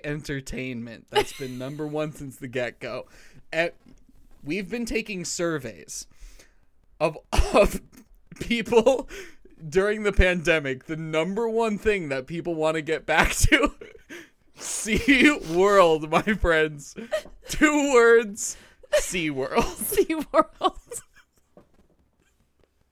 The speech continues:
Speaker 1: Right
Speaker 2: Man,
Speaker 1: now,
Speaker 2: I wish
Speaker 1: talk
Speaker 2: you
Speaker 1: about buy low, sell high.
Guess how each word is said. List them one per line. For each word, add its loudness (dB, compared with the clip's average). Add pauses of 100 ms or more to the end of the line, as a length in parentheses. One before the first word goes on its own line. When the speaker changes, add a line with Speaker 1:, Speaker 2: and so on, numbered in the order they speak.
(1600)
Speaker 1:
Right 6
Speaker 2:
Man, 6
Speaker 1:
now, 4 (180)
Speaker 2:
I 6
wish 10
Speaker 1:
talk 12
Speaker 2:
you 6
Speaker 1:
about 10 (320)
buy 8
low, 8
sell 4
high. 6